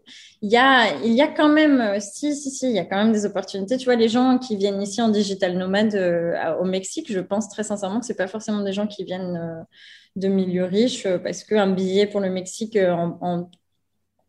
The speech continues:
en période basse, euh, tu peux t'en sortir pour trois cents, quatre cents euros si tu vas vers Cancun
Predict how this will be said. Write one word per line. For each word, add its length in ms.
en 260
période 460
basse, 360
euh, 220
tu 200
peux 100
t'en 120
sortir 360
pour 120
trois 220
cents, 180
quatre 200
cents 180
euros 180
si 160
tu 120
vas 140
vers 180
Cancun 480